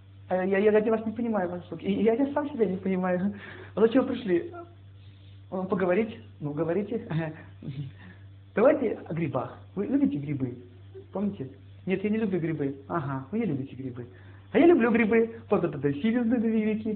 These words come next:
подобедоберёзовики. Помните, вот он? Вот это Меркурий такой. А у вас есть дети? Есть. Мальчик и,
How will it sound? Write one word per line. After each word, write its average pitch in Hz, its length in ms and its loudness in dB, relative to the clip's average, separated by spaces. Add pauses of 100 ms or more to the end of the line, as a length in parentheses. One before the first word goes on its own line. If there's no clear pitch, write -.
подобедоберёзовики. 180 1500 2
Помните, 247 360 8
вот 151 100 2
он? 131 140 0 (440)
Вот 156 120 -4
это 208 160 0
Меркурий 175 500 2 (520)
такой. - 320 -4 (760)
А 214 200 4
у 226 40 8
вас 226 200 4
есть 277 160 2
дети? 190 180 2
Есть. 190 600 2
Мальчик 277 400 4
и, - 280 -4